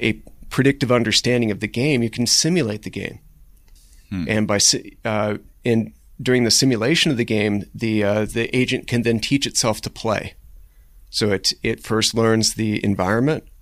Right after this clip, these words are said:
Speaker 1: and then it simulates the environment and learns to play against opponents, uh, using its own simulations.
Speaker 2: And is this,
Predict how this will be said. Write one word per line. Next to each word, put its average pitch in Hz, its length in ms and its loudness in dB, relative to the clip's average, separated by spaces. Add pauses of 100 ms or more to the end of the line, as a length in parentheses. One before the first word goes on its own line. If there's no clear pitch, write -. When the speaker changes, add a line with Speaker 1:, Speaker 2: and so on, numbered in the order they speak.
Speaker 1:
and 101 160 -2
then 107 100 0
it - 120 -4
simulates 131 500 0
the 113 100 -2
environment 104 520 -2
and 107 100 -2
learns 107 280 0
to - 80 -8
play 104 680 -2
against 107 380 -4
opponents, 117 720 -2 (200)
uh, 101 340 -4 (280)
using 120 380 0
its 107 120 -4
own 107 160 0
simulations. 107 760 -4 (1300)
Speaker 2:
And 139 220 4
is 143 260 4
this, - 680 0